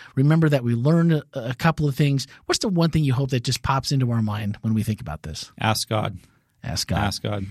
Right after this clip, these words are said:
Speaker 2: Always ask God. Trust but
Speaker 1: Awesome.
Speaker 2: verify.
Speaker 1: <laughs>
Speaker 2: Whenever, you know, and, and that goes for my sermons. That goes for anything I say.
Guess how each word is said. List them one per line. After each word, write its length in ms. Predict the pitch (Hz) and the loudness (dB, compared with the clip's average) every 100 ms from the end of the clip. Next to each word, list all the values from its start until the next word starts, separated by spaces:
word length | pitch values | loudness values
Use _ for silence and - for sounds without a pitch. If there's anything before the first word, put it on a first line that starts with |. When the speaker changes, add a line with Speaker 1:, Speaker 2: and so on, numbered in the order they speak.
| - | -6
Speaker 2:
Always 240 | 107 104 | -2 0
ask 240 | 107 107 - | 0 0 0
God. 240 | 101 104 | -2 0
Trust 300 | - 120 - | 0 2 2
but 60 | 131 | 2
Speaker 1:
Awesome. 120 | 120 | 2
Speaker 2:
verify. 460 | 120 110 - 113 117 - - 302 | 2 2 2 2 2 -2 -2 2
Speaker 1:
<laughs> 320 | 226 - - | 2 -2 -6
Speaker 2:
Whenever, 640 | 120 120 123 131 135 131 127 | -2 2 2 4 4 4 2
you 180 | 147 | 2
know, 100 | 147 123 | 2 2
and, 440 | - 127 151 160 | -2 -6 -2 0
and 220 | 156 160 | 2 2
that 120 | 180 | 2
goes 220 | 185 185 - | 2 -2 0
for 100 | 156 | 0
my 160 | 143 | 2
sermons. 720 | 139 - 156 131 98 98 - | 0 0 2 0 -2 -4 -6
That 200 | 123 123 | -2 0
goes 180 | 143 131 | 2 0
for 120 | - 120 | 0 0
anything 420 | 131 135 110 107 | 0 0 0 0
I 80 | 98 | 0
say. 420 | - 98 95 | 0 0 -2